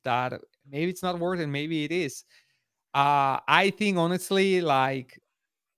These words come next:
software is mandatory when it comes down to running an, an, a business efficiently. And sometimes it is a hundred percent worth it to invest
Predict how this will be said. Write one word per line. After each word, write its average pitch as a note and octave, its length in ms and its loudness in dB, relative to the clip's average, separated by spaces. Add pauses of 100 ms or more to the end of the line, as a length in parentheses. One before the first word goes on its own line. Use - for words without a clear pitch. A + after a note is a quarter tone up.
(460)
software G#3 760 4
is D#3 280 2
mandatory C3 800 -2
when B2+ 200 -8
it A#2+ 100 -6
comes C#3+ 260 -4
down C#3 180 0
to C3+ 100 -8
running C3+ 340 -2
an, B2+ 160 -4
an, C3 200 -6
a - 80 -8
business B2+ 380 -6
efficiently. A#2+ 760 -10 (180)
And D3+ 180 -4
sometimes E3 680 0
it D#3 120 0
is D3 160 0
a C#3 80 0
hundred D3 280 -8
percent C3+ 360 -6
worth C3 460 -2
it A#2 240 -8
to C3+ 60 -6
invest B2 460 -4